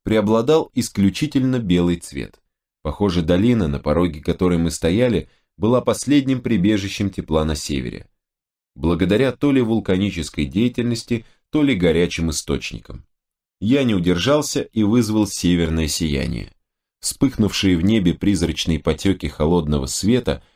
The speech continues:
добавили красок в этот мир и заставили кого-то у меня за спиной радостно выругаться.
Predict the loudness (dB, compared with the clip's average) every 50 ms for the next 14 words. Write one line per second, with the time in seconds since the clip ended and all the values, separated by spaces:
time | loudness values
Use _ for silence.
0 | _ _ _ -2 0 2 4 4 4 4 2 2 0 -2 -2 -2 -2 0 0 0
1 | 0 0 -4 -6 -8 -4 -2 -2 -2 -2 -6 -12 -8 -2 0 2 2 2 0 -4
2 | -14 _ _ _ _ -2 0 0 -2 -2 0 2 2 2 4 2 0 -2 -4 -2
3 | 0 0 0 2 2 0 0 0 -2 0 0 0 2 0 0 0 -2 -4 -6 -4
4 | -4 -2 0 2 2 0 0 -4 -8 _ _ _ _ 0 0 0 0 0 -4 -4
5 | -2 -2 0 0 0 -2 -2 -4 -6 -6 -8 -8 -8 -8 -12 -16